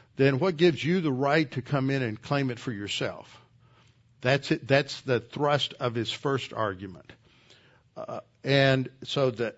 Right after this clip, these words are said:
the second argument then develops, uh, even more. And notice, Ammonites aren't even on the scene when any of this happened.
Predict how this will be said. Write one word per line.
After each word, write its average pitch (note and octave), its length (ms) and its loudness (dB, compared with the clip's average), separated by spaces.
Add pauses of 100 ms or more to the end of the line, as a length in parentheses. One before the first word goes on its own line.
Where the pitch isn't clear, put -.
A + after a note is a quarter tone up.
(380)
the A#2+ 320 0 (360)
second F#3+ 560 2
argument B2+ 680 -2 (720)
then C#3+ 640 4
develops, C3+ 720 2 (400)
uh, G#2+ 200 -4 (520)
even C#3 320 4
more. D3 420 2 (300)
And C#3+ 160 6
notice, F#3+ 360 6
Ammonites D3 540 2
aren't D3+ 220 4
even D3+ 240 2
on C#3+ 140 -2
the A#2+ 80 -2
scene G#3 680 0
when C3+ 180 0
any B2+ 200 2
of G2+ 100 -2
this G#2+ 160 -6
happened. - 460 -12